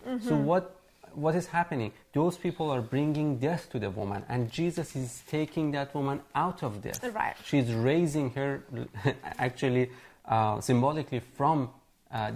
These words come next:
Speaker 1: the death that is coming to her.
Speaker 2: Yeah.
Speaker 1: So what is he doing? He's releasing a judgment that brings everlasting life. That's what we saw that in, uh, John chapter six, v-, verse forty, that this is the will of the Father, uh,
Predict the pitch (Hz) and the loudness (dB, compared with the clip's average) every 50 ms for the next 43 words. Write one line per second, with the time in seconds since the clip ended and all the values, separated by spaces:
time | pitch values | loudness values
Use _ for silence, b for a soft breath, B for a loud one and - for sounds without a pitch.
0 | - - 131 117 107 107 113 147 156 156 131 - - - 123 113 110 - - - | -4 0 0 0 0 2 0 2 2 0 -2 -4 -4 -2 0 0 -2 -2 -2 2
1 | 147 156 160 139 127 131 - - - - 147 151 143 131 - - 127 123 - - | 4 4 4 4 2 -4 -10 -10 -4 -2 -2 0 0 -2 -4 -4 -4 -2 0 0
2 | 233 196 - - - - 156 143 135 180 202 214 220 208 - 208 196 180 202 202 | 0 0 -2 -4 -2 2 2 4 6 4 4 2 0 -2 -2 -2 -2 0 0 0
3 | 170 123 B B B B - 175 170 156 156 156 160 156 160 160 165 190 214 196 | 0 -2 B B B B 0 0 0 2 0 0 0 2 2 2 2 0 0 0
4 | 175 - 151 139 120 110 104 - - 135 143 139 117 110 110 107 107 113 117 - | -2 -2 0 0 0 -2 -2 -4 -4 -4 -2 -2 -4 -4 -4 -2 -2 -2 -4 -6
5 | - 110 - - 135 135 135 - - - 135 147 151 151 143 - - - 139 143 | -8 -10 -6 0 0 0 0 -2 -2 0 2 4 4 4 2 0 -2 -2 -2 -2
6 | 139 143 131 131 135 131 135 - - - 139 127 123 123 135 131 107 95 - - | 0 0 0 0 -2 -2 -4 -6 -6 -6 -4 -4 -2 -2 -2 -4 -4 -6 -10 -16
7 | b b b - 139 143 - - - 147 135 135 131 123 117 - - - 139 117 | b b b 4 4 4 2 0 -2 -2 0 0 0 0 0 -2 -2 0 2 2
8 | 104 101 110 110 - B B B B B B - 139 123 117 113 110 110 113 104 | 2 2 0 -2 -2 B B B B B B 0 2 2 4 4 2 0 0 0
9 | 104 101 101 - 123 117 120 117 - 123 113 - - 110 101 - - 117 - - | 0 0 0 0 2 2 2 2 2 0 -2 0 -2 -4 -4 -4 -6 -6 -6 -6
10 | - - - - - 120 113 104 - - - 127 127 123 104 101 107 131 165 175 | -8 -8 -8 -6 -2 -2 -2 -2 -4 -4 0 2 2 2 2 2 0 0 -2 -4
11 | - - - 123 107 104 127 110 - 127 110 110 104 95 110 110 107 104 101 - | -8 -6 -4 -2 -2 0 0 0 0 0 0 0 0 0 0 0 0 0 -2 -2
12 | 101 - - 131 123 113 104 101 120 156 - B B B B B B B B B | -6 -4 -2 0 2 2 2 2 0 -2 -6 B B B B B B B B B
13 | B - - 113 110 107 104 101 101 101 98 98 98 | B -4 0 2 4 4 4 4 2 2 0 0 -2